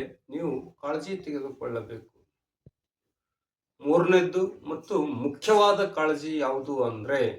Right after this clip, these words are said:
ಇದು ಎಲ್ಲಕ್ಕಿಂತ ಮುಖ್ಯವಾದ್ದು. ದುಷ್ಟನಲ್ಲಿಯ ದುಷ್ಟತನ ನಿಮಗೆ ಗುರುತಿರುತ್ತೆ. ನಿಮಗೆ ಗುರುತಿರುವ ಈ ದುಷ್ಟತನದ ವಿಚಾರವನ್ನ ನೀವು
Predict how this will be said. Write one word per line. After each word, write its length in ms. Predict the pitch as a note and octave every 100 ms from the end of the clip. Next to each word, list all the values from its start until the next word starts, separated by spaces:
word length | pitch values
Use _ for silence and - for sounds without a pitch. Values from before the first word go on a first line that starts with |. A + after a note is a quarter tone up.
| - _ _
ಇದು 100 | D#3+
ಎಲ್ಲಕ್ಕಿಂತ 520 | C#3 C#3+ C#3 C3+ C3
ಮುಖ್ಯವಾದ್ದು. 1000 | F#3 C#3+ - - D#3+ B2 G#2 G#2+ - - _ _ _ _ _ _ B2 A#2+
ದುಷ್ಟನಲ್ಲಿಯ 840 | F3 - F3+ F3 E3+ E3+ E3 F3 F#3+
ದುಷ್ಟತನ 600 | D#3+ D#3 - F#3 E3 D#3
ನಿಮಗೆ 320 | F3+ D#3+ F3+ F#3
ಗುರುತಿರುತ್ತೆ. 800 | F#3 A#3+ - F#3+ E3 - - - _ _ _ _ _ _ _ _ _ -
ನಿಮಗೆ 480 | D3 F#3+ G#3 G#3+ G3+
ಗುರುತಿರುವ 580 | F3+ F3 E3 D#3 F#3
ಈ 360 | - D#3 E3+ E3+
ದುಷ್ಟತನದ 600 | F3+ - G#3+ G#3 E3+ E3
ವಿಚಾರವನ್ನ 960 | G#3+ D#3 C#3 E3+ G#3 G#3 D#3 C3 A#2+ A#2+ E3 - _ _ _ _ _ _ C3
ನೀವು 640 | D3+ F#3+ E3+ C3+ -